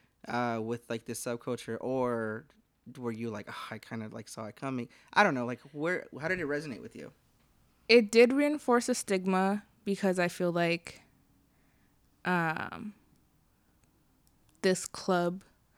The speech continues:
Speaker 2: these people that we thought were our friends, even if we weren't part of the club anymore,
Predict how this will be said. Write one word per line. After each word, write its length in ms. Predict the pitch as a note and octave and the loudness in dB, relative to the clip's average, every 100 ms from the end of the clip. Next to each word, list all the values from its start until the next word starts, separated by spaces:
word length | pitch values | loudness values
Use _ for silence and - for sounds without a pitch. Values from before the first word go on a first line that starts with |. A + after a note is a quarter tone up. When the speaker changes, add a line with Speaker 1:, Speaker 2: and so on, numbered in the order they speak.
| _ _ _ - | _ _ _ -2
Speaker 2:
these 180 | G3 F3+ | -2 -2
people 500 | - F3 E3+ E3 E3 | -4 -6 -2 -2 0
that 200 | E3 - | -2 -4
we 200 | E3 E3 | -4 -4
thought 500 | - D#3+ D#3 D3+ - _ _ _ _ _ _ _ _ _ _ _ E3 | -4 -4 -2 -4 -8 _ _ _ _ _ _ _ _ _ _ _ 2
were 260 | F#3+ F#3+ - | 8 8 8
our 140 | F#3 | 4
friends, 640 | F#3 - E3+ F3+ A#3 A#3+ - | 2 0 2 2 -2 -4 -4
even 300 | F3+ F3+ F#3 | -4 -2 -4
if 160 | F3+ | -4
we 120 | F3+ F3 | -4 -2
weren't 420 | E3+ E3 F#3+ - _ _ _ - | -2 -4 -4 -10 _ _ _ -6
part 340 | A#3+ A#3+ - _ - | 0 2 0 _ -2
of 240 | A#3+ B3 | -2 -2
the 80 | C4 | -4
club 320 | - C4 B3+ | -2 -2 0
anymore, 480 | C4 C4+ C#4 D4 | -2 -2 -4 -6